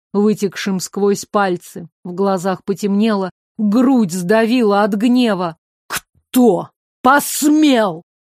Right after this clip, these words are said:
Разрушение Матери Воды ударило его в сердце больнее всего. Такое чувство, что чужая нога сапогом оставила грязный отпечаток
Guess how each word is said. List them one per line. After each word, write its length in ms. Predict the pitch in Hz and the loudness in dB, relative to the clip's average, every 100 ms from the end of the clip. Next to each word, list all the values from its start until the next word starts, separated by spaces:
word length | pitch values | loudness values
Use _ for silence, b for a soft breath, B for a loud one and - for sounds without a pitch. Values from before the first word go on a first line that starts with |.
| _ - | _ -4
Разрушение 840 | 233 254 269 262 - 320 254 240 | -2 -2 -4 -4 -4 0 0 0
Матери 400 | 247 262 240 226 | 0 -2 -2 -4
Воды 320 | 220 233 277 | -2 -2 -2
ударило 520 | 233 196 247 214 208 | -2 0 0 0 0
его 280 | 214 202 233 | 0 0 -2
в 80 | - | -2
сердце 560 | - 302 277 - - 247 | -4 -4 -4 -8 -6 -4
больнее 560 | 196 214 202 233 233 | -2 -2 0 -2 -2
всего. 500 | 220 - 233 185 160 _ _ - | -4 -6 -6 -6 -10 _ _ -6
Такое 380 | 214 214 214 208 | -4 2 2 0
чувство, 560 | 262 262 - 160 170 | -4 -6 -8 -12 -10
что 280 | - - 190 | -10 -4 -4
чужая 540 | - 190 175 202 180 175 | -2 -4 -2 0 0 -2
нога 420 | 175 180 214 196 | -4 -2 -2 -2
сапогом 640 | - 190 202 196 202 247 185 _ - | -4 -4 -2 -2 -2 -2 -4 _ -6
оставила 600 | 208 - 226 196 202 202 | -6 -2 -2 0 0 0
грязный 520 | 190 214 202 175 190 | 2 0 0 -2 -6
отпечаток 760 | 175 - 175 - 220 214 180 | -6 -10 -8 -4 -4 -4 -12